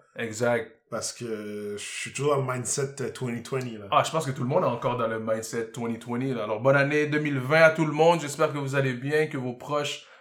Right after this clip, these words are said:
Speaker 1: sont bien portants. Et puis, euh,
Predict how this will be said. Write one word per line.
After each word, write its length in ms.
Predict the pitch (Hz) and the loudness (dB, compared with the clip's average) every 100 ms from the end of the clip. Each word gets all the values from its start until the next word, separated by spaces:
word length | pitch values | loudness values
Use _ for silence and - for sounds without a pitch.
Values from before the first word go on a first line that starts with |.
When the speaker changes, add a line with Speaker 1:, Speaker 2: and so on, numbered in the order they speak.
| _ | _
Speaker 1:
sont 220 | - 127 | -4 -2
bien 260 | 117 131 139 | 0 0 2
portants. 640 | 139 135 - - 139 - - | 2 0 -2 -4 -2 -2 -8
Et 120 | 113 | -14
puis, 320 | 113 120 117 113 | -10 -6 -2 0
euh, 380 | 110 110 107 | 2 2 2